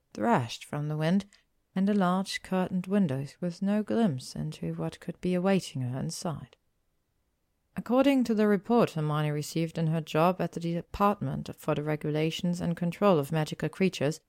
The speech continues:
Malfoy had been turned long before his vampirism had been discovered.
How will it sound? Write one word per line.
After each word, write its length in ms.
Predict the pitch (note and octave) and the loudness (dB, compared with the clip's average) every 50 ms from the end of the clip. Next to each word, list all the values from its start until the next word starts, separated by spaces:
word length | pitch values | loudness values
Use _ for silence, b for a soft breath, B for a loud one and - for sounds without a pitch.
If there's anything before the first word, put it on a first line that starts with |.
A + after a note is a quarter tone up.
| _ _ _ _ _ _ - - | _ _ _ _ _ _ -6 -2
Malfoy 400 | D#3 D3+ D#3 D3+ - F3+ F3 E3+ | 0 0 0 -2 -2 -2 0 0
had 160 | E3+ E3+ - | 0 -2 -2
been 160 | F#3 F#3 F3+ | -2 -2 -2
turned 480 | - - - D#3 D3+ D#3+ E3+ - - F#3+ | -2 -4 -4 -4 -4 -4 -6 -6 -2 0
long 300 | A3 A3 F#3 C3+ B2+ C3+ | 2 2 2 0 -2 -4
before 600 | C3+ C3+ C3 - - - D3+ D3+ D#3 D#3+ E3 E3+ | -6 -6 -8 -8 -6 -6 -4 -2 -2 -4 -4 -4
his 260 | E3 F3 F3 - - | -4 -4 -6 -6 -4
vampirism 760 | F3 F3 F3 F3+ F3 - F3+ F3+ F3+ F#3 F3 F3+ F#3+ F#3+ F#3+ - b b _ _ _ - F#3 | -2 -2 0 0 -2 -2 -2 -2 -2 -2 -2 0 0 0 -2 -2 b b _ _ _ -6 -6
had 160 | F3+ - - | -6 -4 -2
been 160 | F#3+ F#3+ F#3+ | -2 -2 -2
discovered. 640 | F#3+ F#3+ - - - - C#3+ - C3+ - - - _ | -2 -4 -8 -8 -6 -6 -6 -6 -6 -10 -12 -14 _